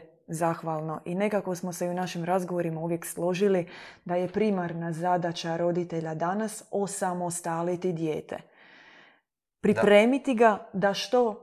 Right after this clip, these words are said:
Speaker 1: prije samostalno, kvalitetno i po jasnim odrazima ode u život.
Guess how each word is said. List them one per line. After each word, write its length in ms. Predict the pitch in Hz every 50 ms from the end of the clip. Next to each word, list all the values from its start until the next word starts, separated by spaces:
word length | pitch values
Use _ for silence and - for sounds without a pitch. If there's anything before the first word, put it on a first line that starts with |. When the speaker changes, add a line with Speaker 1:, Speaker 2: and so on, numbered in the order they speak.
| - -
Speaker 1:
prije 480 | 247 254 269 269 269 233 208 185 - -
samostalno, 1000 | - - - - 254 247 254 226 202 180 - - 185 175 170 170 170 170 170 165 170
kvalitetno 1120 | - 214 233 240 233 202 180 - 185 180 175 180 180 175 170 170 170 160 160 160 - - -
i 240 | 170 170 175 170 170
po 120 | - 180 180
jasnim 680 | 180 175 214 220 226 220 226 - 190 185 180 170 170 - _ _ _
odrazima 760 | 202 254 277 233 226 214 202 175 190 190 190 185 180 170 170 - - - - _ _ _
ode 400 | 214 220 214 196 175 180 170 165 170 - _ _
u 140 | - 196 196
život. 500 | 160 156 156 147 107 101 - - -